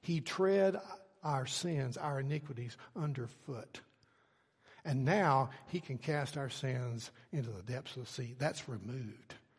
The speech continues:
So now there can be pe-, peace between us and God. And Jesus says in, in Matthew fourteen, excuse me, John fourteen, verse twenty-seven, "Peace I leave with you. My peace I give to you.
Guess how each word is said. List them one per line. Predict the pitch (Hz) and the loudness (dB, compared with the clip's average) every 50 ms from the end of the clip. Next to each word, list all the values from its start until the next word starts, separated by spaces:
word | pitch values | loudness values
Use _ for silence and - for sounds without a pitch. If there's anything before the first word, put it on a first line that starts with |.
| _ _ _ _ _ - - - | _ _ _ _ _ -20 -20 -16
So | - - 139 | -8 -6 -4
now | 113 110 123 139 143 127 120 | -2 0 0 2 2 0 0
there | 117 123 120 | -2 -4 -4
can | - - 110 | -4 -6 -6
be | 110 110 | -6 -6
pe-, | 110 - 131 117 - - - | -8 -8 -10 -12 -12 -12 -8
peace | - 165 143 104 98 104 - | -4 -4 -4 -4 -6 -10 -12
between | - 117 - 120 113 107 104 98 95 | -12 -12 -10 -10 -8 -8 -8 -10 -10
us | 101 - - 107 | -12 -12 -12 -10
and | 101 101 104 | -12 -12 -12
God. | - - - - - - - - - - _ _ _ _ _ _ _ _ _ _ _ - - | -12 -14 -14 -14 -16 -18 -18 -20 -20 -20 _ _ _ _ _ _ _ _ _ _ _ -14 -4
And | - 143 117 | -4 -2 0
Jesus | 147 147 127 120 110 | 2 0 0 0 -2
says | - - 127 127 123 113 - - - - - - - | -2 0 0 0 0 -2 -4 -8 -12 -14 -14 -6 -2
in, | 143 139 - - | 0 0 0 0
in | - 131 131 131 | -2 0 0 2
Matthew | 135 131 127 117 - 135 123 | 2 2 2 0 0 -4 -4
fourteen, | - - 143 143 143 - 151 151 143 131 120 120 - - - | -2 -2 -2 -2 -2 0 0 0 2 0 -2 -4 -6 -6 -4
excuse | 170 147 - 180 139 117 | -4 -2 0 0 0 0
me, | 127 117 | -2 0
John | - 165 151 135 127 | 2 4 4 4 2
fourteen, | 117 - 143 131 127 - 131 123 123 120 117 - - - _ - | 0 -2 -4 -4 -4 -4 -4 -4 -2 -4 -4 -8 -12 -20 _ -6
verse | 135 127 - | -6 -4 -4
twenty-seven, | - - 151 143 139 - - 123 113 110 113 | -2 -2 0 0 -2 -2 -4 -4 -4 -4 -6
"Peace | - - - 190 170 131 - - | -6 -2 0 0 0 0 0 -2
I | 123 113 117 | -2 -2 -2
leave | 117 123 131 135 131 | -2 -4 -4 -4 -6
with | 160 147 - - | -6 -8 -8 -10
you. | 104 95 98 101 - - _ _ _ _ _ _ _ - - - - - - - | -10 -10 -12 -14 -16 -18 _ _ _ _ _ _ _ -20 -20 -20 -20 -20 -20 -4
My | - 147 139 160 151 | 2 4 6 6 4
peace | 147 - - - 185 135 117 110 - - - - - | 4 0 -2 0 0 0 0 -2 -4 -8 -10 -12 -6
I | - 143 151 156 160 151 131 131 | -2 0 2 2 2 0 -2 -2
give | 151 147 143 147 | 0 0 0 -2
to | - - 143 | -4 -4 -4
you. | 123 123 123 110 101 | -4 -4 -6 -8 -8